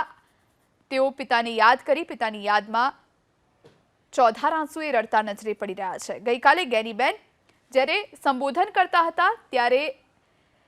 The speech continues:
તેમની આંખોમાં પણ આંસુ આવ્યા હતા, તેઓ પણ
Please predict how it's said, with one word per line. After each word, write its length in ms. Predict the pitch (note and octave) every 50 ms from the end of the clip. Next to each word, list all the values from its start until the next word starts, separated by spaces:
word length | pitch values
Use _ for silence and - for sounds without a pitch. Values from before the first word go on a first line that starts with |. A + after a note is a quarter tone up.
| _ _ _ _ _ _ _ _ _ _ _ _ _ _ _ _ _ _ _ _ _ _ _ _
તેમની 240 | D4+ C#4 C#4+ E4 F#4+
આંખોમાં 460 | F#4+ - E4 D#4+ - F4 E4+ E4+ E4+
પણ 140 | E4 F4 E4
આંસુ 260 | D#4+ D#4 D4+ - -
આવ્યા 260 | D#4+ D4+ D4 C#4+ D4
હતા, 180 | D4 D4 - D#4
તેઓ 280 | D#4 - D4+ C4+ C#4 D4
પણ 340 | C#4+ _ E4 F4 E4+ C#4